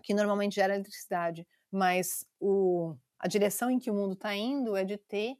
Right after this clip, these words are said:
a geração de, de energia de ser descentralizada. Isso significa que, por exemplo, cada cidadezinha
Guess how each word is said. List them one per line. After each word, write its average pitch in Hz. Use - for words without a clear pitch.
a -
geração 226
de, 202
de 185
energia 190
de 208
ser 214
descentralizada. 208
Isso 165
significa 180
que, 180
por 185
exemplo, 175
cada 254
cidadezinha 208